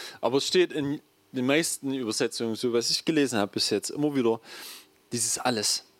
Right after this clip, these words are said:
Er hat alles mit Christus uns alles gegeben,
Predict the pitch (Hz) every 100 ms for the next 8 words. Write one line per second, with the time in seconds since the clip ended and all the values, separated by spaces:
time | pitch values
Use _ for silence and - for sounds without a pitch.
0 | _ _ _ - 117 123 - 143 143 107
1 | - - - - - _ - 160 - 175
2 | - 143 - 143 127 - 160 185 214 -
3 | 202 - 196 156 156 185